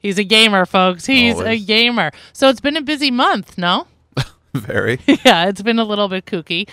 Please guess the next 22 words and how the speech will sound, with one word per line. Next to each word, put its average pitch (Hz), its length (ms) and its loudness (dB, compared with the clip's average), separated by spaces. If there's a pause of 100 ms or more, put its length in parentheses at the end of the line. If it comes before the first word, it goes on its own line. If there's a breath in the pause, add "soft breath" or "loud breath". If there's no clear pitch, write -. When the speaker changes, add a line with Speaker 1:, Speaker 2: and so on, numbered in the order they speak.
(420 loud breath)
Speaker 1:
A 170 280 4
lot 170 360 0
of 202 100 -2
live 185 400 2
lunches 294 720 -2
and 214 160 0
a 185 60 0
lot 180 480 2
of 175 120 -6
shows 180 380 -2
on 160 220 -4
the 156 100 -6
road 220 520 0
and 233 100 -10
a 190 40 -10
lot 185 280 -4
of 180 80 -10
things 185 380 -10
in 151 120 -10
flux. 202 720 -6
And, 165 360 -6
uh, 170 280 2